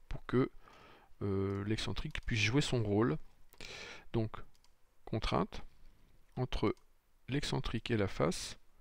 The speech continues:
et là on va faire une tangence. Je valide. Maintenant, si on vérifie, je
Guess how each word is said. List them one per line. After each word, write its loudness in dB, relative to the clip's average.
et 4
là 8
on 4
va 4
faire 2
une 2
tangence. 0
Je -8
valide. -4
Maintenant, 2
si 0
on 4
vérifie, 0
je -2